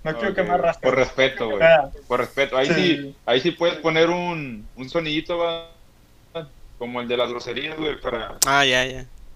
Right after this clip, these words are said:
Speaker 2: censurar el nombre de, de ese personaje.
Speaker 3: Está bien.
Speaker 1: Pues
Speaker 3: Nomás
Speaker 1: como
Speaker 3: cambia
Speaker 1: quiera,
Speaker 3: de
Speaker 1: güey,
Speaker 3: nombre.
Speaker 1: a, a, bueno, sí.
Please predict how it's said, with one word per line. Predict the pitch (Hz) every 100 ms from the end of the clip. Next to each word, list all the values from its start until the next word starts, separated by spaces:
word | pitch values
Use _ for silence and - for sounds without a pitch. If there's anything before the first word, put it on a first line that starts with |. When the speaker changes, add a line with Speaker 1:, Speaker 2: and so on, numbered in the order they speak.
| -
Speaker 2:
censurar | 120 123 117
el | 135
nombre | 139 139 147
de, | 143 127 107 104 98 -
de | 110
ese | 117
personaje. | 135 - 120 117 135 127 113 - - _ - - - - - - - -
Speaker 3:
Está | - 120
bien. | 120 -
Speaker 1:
Pues | -
Speaker 3:
Nomás | 196 208
Speaker 1:
como |
Speaker 3:
cambia | 180 262
Speaker 1:
quiera, |
Speaker 3:
de | 254
Speaker 1:
güey, | 247 208 175 180 123 123 - - - -
Speaker 3:
nombre. | 185 - - - - -
Speaker 1:
a, | 175
a, |
bueno, | 180 202 175
sí. | 180 151